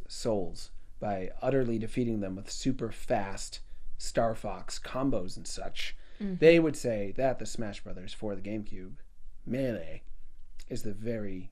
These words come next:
Speaker 1: best, the creme de la creme, if you
Speaker 2: See,
Speaker 1: will.
Speaker 2: I had that sense. I had that feeling. There was
Speaker 1: That the
Speaker 2: something
Speaker 1: GameCube
Speaker 2: in me
Speaker 1: one.
Speaker 2: that the GameCube one was, like, the one.
Speaker 1: I loved it. I loved it a lot. And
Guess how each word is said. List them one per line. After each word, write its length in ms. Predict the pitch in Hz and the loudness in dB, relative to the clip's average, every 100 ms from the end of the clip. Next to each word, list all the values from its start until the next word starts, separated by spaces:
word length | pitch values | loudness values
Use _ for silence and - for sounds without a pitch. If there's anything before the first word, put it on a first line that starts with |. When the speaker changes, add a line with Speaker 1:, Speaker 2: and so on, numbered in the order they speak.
| - | -6
Speaker 1:
best, 400 | - 87 - - | -8 -10 -10 -10
the 60 | - | -10
creme 260 | - 113 - | -8 -4 -4
de 80 | 175 | -2
la 80 | |
creme, 200 | - - 190 | -4 -4 -4
if 100 | 175 | -4
you 60 | 233 | -6
Speaker 2:
See, 60 | - | -6
Speaker 1:
will. 80 | - | -8
Speaker 2:
I 120 | 208 | -6
had 340 | 214 214 226 220 | -6 -6 -6 -4
that 260 | 220 214 | 0 0
sense. 420 | - 262 - 175 185 | 0 0 0 -2 -2
I 100 | 185 | 0
had 240 | 202 202 | 0 0
that 180 | 214 202 | 0 0
feeling. 460 | - 262 208 143 127 | -4 -4 -4 -4 -2
There 120 | 185 | 0
was 120 | 135 | 2
Speaker 1:
That 20 | |
the 60 | 135 | 6
Speaker 2:
something 220 | 131 160 | 6 8
Speaker 1:
GameCube 140 | 180 165 | 6 4
Speaker 2:
in 40 | 113 | 4
me 60 | |
Speaker 1:
one. 160 | 104 95 | 2 2
Speaker 2:
that 320 | 110 196 180 | 2 2 0
the 80 | 190 | -4
GameCube 560 | 190 185 202 - 214 | -2 -4 -4 -6 -6
one 240 | 190 190 185 | -4 -4 -2
was, 220 | 180 - | -4 -2
like, 180 | 180 170 165 - | -4 -4 -8 -8
the 360 | 190 196 196 | -6 -4 -4
one. 500 | 180 180 165 135 156 - - - | -2 0 0 -4 -8 -6 -6 -4
Speaker 1:
I 100 | - | 2
loved 280 | 139 160 123 | 6 6 6
it. 180 | 131 - - - - - | 2 -4 -8 -8 -8 -4
I 80 | 123 | 0
loved 240 | 131 131 | 2 0
it 60 | 135 | 0
a 40 | |
lot. 320 | 143 151 139 - - - - - - | 0 0 -4 -6 -6 -6 -4 -4 -2
And 500 | 131 131 135 139 | 0 2 2 2